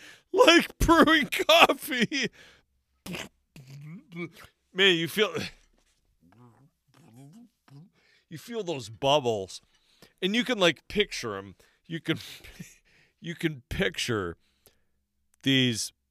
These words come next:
magical <laughs> orbs of diarrhea as they form, and then they multiply like a virus. And you're like, "You get,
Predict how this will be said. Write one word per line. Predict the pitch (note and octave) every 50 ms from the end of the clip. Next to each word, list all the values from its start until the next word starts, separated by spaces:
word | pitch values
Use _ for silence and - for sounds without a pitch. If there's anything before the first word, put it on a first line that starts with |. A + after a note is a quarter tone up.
| _ -
magical | G#2 A2+ B2+ C3+ D3 D3+ D3+ D3+ C#3 - - - A#3+ G3 - - - - G#3 F3+ D3 D3+ D3 A#2+ - _ _ _ _ _ _
<laughs> | _ _ _ _ _ _ -
orbs | C#3+ D3 D3 D3+ D3 C3+ A2+ A2 G2 G#2+
of | G#2 G2 -
diarrhea | C3 B2+ B2+ B2 A#2 A2+ A#2 A#2 A#2 A2 G2+ F#2 F#2 F2+ E2+ _ _ _ _ _ _ _ _ -
as | A#2+ G#2 F#2
they | G#2 A#2 A2
form, | - - - - C3 C3 A#2+ G#2 F2+ E2+ E2+ F2 - _ _ _ _ _ _ _ _ _ _ _ _ _ _ _ _ - - _ _ _ _ _
and | A#2+ B2+ C#3
then | C#3 C3+ C3
they | B2 A#2+ A2+
multiply | A2 A2 A2 A#2+ C3+ D3 D#3 D3 - D3 A2 - C3 B2+ A#2 A2 G#2
like | G2+ G2+ G#2 G2+ -
a | F#2
virus. | F#2 F2+ A2+ A#2 A#2+ A2+ G2 E2 D#2 D#2+ - - -
And | - G2+
you're | G2+ F#2+
like, | F#2+ F#2 F2 E2+ - _ _ _ _ _ _ _ _ _ _ _
"You | - - - F2+ G#2+
get, | C3+ - - -